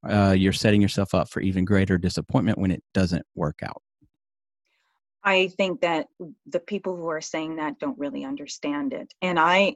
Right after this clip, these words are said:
Speaker 2: I agree, there's a lot of fluff out there about law of attraction. And so as much as I do talk about it, I also don't like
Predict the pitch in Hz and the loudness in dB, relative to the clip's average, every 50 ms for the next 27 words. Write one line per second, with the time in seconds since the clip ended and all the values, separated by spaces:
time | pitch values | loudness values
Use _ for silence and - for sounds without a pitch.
0 | - - 170 196 208 202 165 208 190 202 185 165 165 165 156 160 156 147 147 156 | -4 -2 0 2 2 2 0 -2 -2 -2 -4 -2 -4 -6 -4 -6 -6 -4 0 2
1 | 160 165 175 175 170 160 - _ _ _ _ _ _ _ _ _ _ _ _ _ | 2 4 4 2 0 -2 -4 _ _ _ _ _ _ _ _ _ _ _ _ _
2 | _ _ _ - - 190 185 185 185 - - 160 156 147 135 - 165 156 151 151 | _ _ _ -6 0 2 2 2 2 0 -2 -4 -4 -4 -4 -4 -4 -4 -4 -4
3 | - 160 - 170 165 170 - - 160 151 147 139 147 143 - 165 147 147 - - | -6 -4 -2 0 0 0 0 -2 -4 -6 -6 -8 -10 -12 -12 -12 -12 -12 -12 -12
4 | - - - 143 143 151 - - 170 147 151 151 _ - - _ _ _ - 185 | -12 -10 -8 -8 -8 -8 -6 -6 -4 -4 -4 -6 _ -18 -20 _ _ _ -6 -6
5 | 180 - - 190 175 185 - - 180 - 180 160 156 147 131 180 190 - - - | -6 -2 0 0 0 0 0 -2 -4 -2 -2 -4 -4 -4 -6 -10 -10 -8 -4 -4
6 | 233 233 - 190 - 190 202 226 247 240 - - 165 160 156 160 208 214 - - | -4 -2 -4 -4 -2 0 0 0 0 -2 -4 -4 -6 -4 -2 0 -2 -2 0 -2
7 | 185 - - 196 226 277 269 - - 160 160 143 | -4 0 2 4 4 4 2 -2 -6 -6 -6 -6